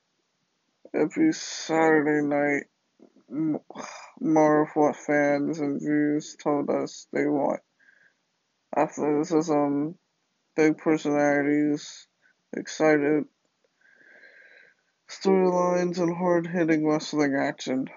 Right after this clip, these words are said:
all of which have became significant with A E W. I just hope people actually watch the fucking show every Saturday and not just watch the first episode and dip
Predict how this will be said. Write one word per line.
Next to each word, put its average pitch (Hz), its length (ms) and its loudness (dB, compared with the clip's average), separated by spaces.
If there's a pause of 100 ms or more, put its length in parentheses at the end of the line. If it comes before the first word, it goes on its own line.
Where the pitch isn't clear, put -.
(220)
all 147 360 4
of 147 60 -4 (200)
which - 540 -4 (1800)
have 139 240 0 (140)
became 147 640 0
significant 131 800 -4
with - 200 -6
A - 40 -8
E - 320 -4
W. - 460 -6 (2750)
I 214 120 4
just 240 180 6
hope 175 220 4
people 165 200 4
actually 151 300 4
watch 143 400 0
the 151 80 -10
fucking - 460 -4
show 143 560 0
every 147 280 0
Saturday 147 440 0
and 143 220 0
not 139 200 -2
just 139 180 -4
watch 143 280 -2
the - 80 -4
first - 360 -4
episode 139 500 -6
and 139 140 -6
dip 135 180 -8